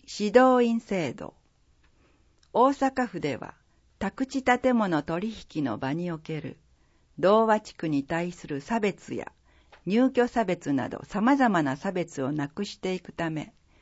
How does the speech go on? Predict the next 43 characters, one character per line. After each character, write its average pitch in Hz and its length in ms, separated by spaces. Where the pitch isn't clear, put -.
業 240 240
界 208 320
団 190 260
体 - 260
と - 160
連 175 300
携 165 220
し、 - 340
宅 180 260
地 254 160
建 226 320
物 208 240
取 196 300
引 185 120
業、 101 320
人 247 300
権 254 260
推 233 280
進 214 320
指 202 240
導 233 240
員 139 220
の - 100
養 208 240
成 220 300
に 208 140
取 202 240
り 208 40
組 185 220
ん 131 40
で 101 120
い 92 100
ま 87 140
す。 - 240
人 269 260
権 269 280
推 254 300
進 233 300
指 214 120
導 226 340
員 139 300
を - 260
設 170 260